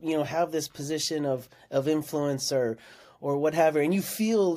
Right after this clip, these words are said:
compelled, like, "Well, I've gotta say something." It's like, well, maybe you don't, you know, maybe you need just to listen more, and that's gonna help you do your job better. So,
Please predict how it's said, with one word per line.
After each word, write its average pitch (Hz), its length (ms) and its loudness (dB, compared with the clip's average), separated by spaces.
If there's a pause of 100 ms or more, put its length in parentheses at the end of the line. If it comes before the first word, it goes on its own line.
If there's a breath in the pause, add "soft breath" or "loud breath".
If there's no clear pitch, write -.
compelled, 175 580 6
like, 139 140 0
"Well, 160 140 4
I've 139 100 0
gotta 180 300 0
say 131 240 -2
something." 123 260 -6
It's 143 80 -12
like, 240 220 -4
well, 339 100 -2
maybe 330 300 0
you 311 120 -2
don't, 185 320 -2 (120)
you 143 120 -4
know, 156 100 0
maybe 226 260 0
you 269 60 0
need 240 180 -2
just 139 240 -2
to 143 100 0
listen 175 460 2
more, 120 320 0
and 131 100 -2
that's 151 220 0
gonna 139 160 -6
help 123 220 -4
you 120 60 -10
do 123 120 -8
your 113 140 -4
job 104 240 -2
better. 104 180 -2
So, 143 260 0